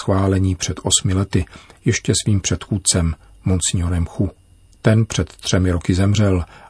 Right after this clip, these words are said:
a nyní byl tedy jeho nástupce, který dosud sloužil takzvaně ilegálně,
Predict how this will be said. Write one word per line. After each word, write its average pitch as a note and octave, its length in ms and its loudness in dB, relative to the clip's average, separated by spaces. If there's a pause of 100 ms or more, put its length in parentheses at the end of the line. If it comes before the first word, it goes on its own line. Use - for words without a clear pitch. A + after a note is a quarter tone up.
(120)
a F#2 180 2
nyní A2 300 4
byl E2+ 180 -2
tedy E2 200 -2
jeho E2+ 160 -2
nástupce, F#2 600 -2
který D#2 280 -4
dosud F2 300 -4 (100)
sloužil E2 460 0
takzvaně E2+ 440 -2
ilegálně, F#2+ 600 2